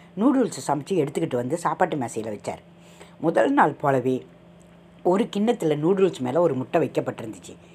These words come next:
இன்னொன்னுல இல்ல. அப்பா என்கிட்ட, "மகனே, உனக்கு இந்த இரண்டில் எது வேண்டுமோ நீயே தேர்ந்தெடுத்துக்கொள்," அப்படின்னாரு. இந்த முறை நான் கொஞ்சம் புத்திசாலித்தனமா யோசிச்சேன். முட்டை வைக்கப்படாத கிண்ணத்தை எடுத்துக்கிட்டேன். அன்றைக்கு எனக்கு அவ்வளோ ஆச்சரியம் காத்திருந்தது.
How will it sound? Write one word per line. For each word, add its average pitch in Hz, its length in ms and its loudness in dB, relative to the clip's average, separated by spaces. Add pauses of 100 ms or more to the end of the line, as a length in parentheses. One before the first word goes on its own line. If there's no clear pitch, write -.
(340)
இன்னொன்னுல 208 540 4
இல்ல. 123 400 2 (400)
அப்பா - 320 4
என்கிட்ட, 120 560 -2 (320)
"மகனே, 156 340 0 (220)
உனக்கு 277 380 0
இந்த 175 260 2
இரண்டில் 151 500 -2
எது 214 280 8
வேண்டுமோ 160 480 2
நீயே 320 340 4
தேர்ந்தெடுத்துக்கொள்," 214 920 4
அப்படின்னாரு. 139 480 2 (520)
இந்த 247 280 4
முறை 143 300 2
நான் 123 380 0
கொஞ்சம் 214 300 0
புத்திசாலித்தனமா 156 840 0
யோசிச்சேன். 131 540 -4 (320)
முட்டை 175 400 2
வைக்கப்படாத 180 720 4
கிண்ணத்தை 156 460 0
எடுத்துக்கிட்டேன். - 500 -4 (420)
அன்றைக்கு 190 480 2
எனக்கு 180 340 2
அவ்வளோ 151 240 2
ஆச்சரியம் 185 440 6
காத்திருந்தது. 127 540 -4